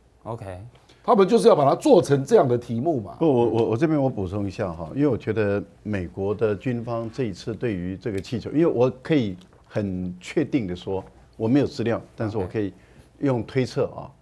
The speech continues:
Speaker 3: 这个一定是民用的气象科学研究用的气球，绝对是，绝对跟军方一点关系都没有，因为中方没有必要做这个事情。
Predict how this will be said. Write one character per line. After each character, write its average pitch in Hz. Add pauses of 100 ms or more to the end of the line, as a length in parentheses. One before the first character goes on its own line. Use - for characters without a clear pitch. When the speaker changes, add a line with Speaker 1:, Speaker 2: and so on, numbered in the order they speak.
(380)
Speaker 3:
这 208
个 170
一 135
定 139
是 117
民 104
用 117
的 87 (360)
气 135
象 110
科 110
学 90
研 92
究 107
用 101
的 - (220)
气 -
球， - (240)
绝 113
对 139
是， - (580)
绝 131
对 143
跟 120
军 120
方 117
一 147
点 98
关 92
系 92
都 87
没 80
有， 82 (400)
因 127
为 110 (340)
中 135
方 131
没 123
有 104
必 107
要 101 (140)
做 107
这 98
个 92
事 90
情。 -